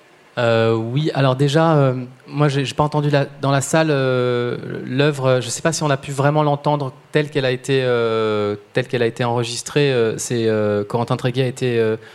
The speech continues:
enregistré en binaural, même en multicanal, c'est-à-dire avec, euh, vraiment une spatialisation du son complète, euh, et ça s'écoute au casque. Donc là, je, je crois que la salle, comme la plupart des salles, est équipée en stéréo et pas en multicanal. Donc, euh, si vous voulez réécouter au casque, euh,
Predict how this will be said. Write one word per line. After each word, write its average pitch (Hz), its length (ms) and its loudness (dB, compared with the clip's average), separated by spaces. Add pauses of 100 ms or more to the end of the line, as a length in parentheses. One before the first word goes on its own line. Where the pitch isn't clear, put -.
(200)
enregistré 117 480 -2
en 113 40 -6
binaural, 120 320 -2
même 113 140 -4
en 107 80 -4
multicanal, 139 640 -4
c'est-à-dire 117 260 -4
avec, 113 220 -4
euh, 107 160 0 (360)
vraiment 131 420 0
une 120 160 -4
spatialisation 127 760 -4
du 123 140 -8
son 139 240 -4
complète, 139 560 -6 (260)
euh, 117 220 2
et 110 80 0
ça 123 120 -2
s'écoute 120 300 -10
au 110 40 -8
casque. - 360 -8 (360)
Donc 104 180 -6
là, 123 140 2
je, 110 260 -2
je 101 140 -6
crois 135 300 -2
que 131 100 -8
la 113 80 -2
salle, 131 380 -4 (120)
comme 104 380 -4
la 98 100 -4
plupart - 240 -8
des 107 80 -6
salles, 120 280 -4
est 107 240 -8
équipée 107 280 -6
en 117 100 -2
stéréo 110 440 -2
et 95 60 -2
pas 113 120 -10
en 107 60 -8
multicanal. 113 600 -6
Donc, 98 200 -6
euh, 95 80 -2
si - 160 -8
vous 98 60 -16
voulez 101 120 -4
réécouter 101 380 -6
au 95 40 -4
casque, - 340 -12
euh, 85 40 -18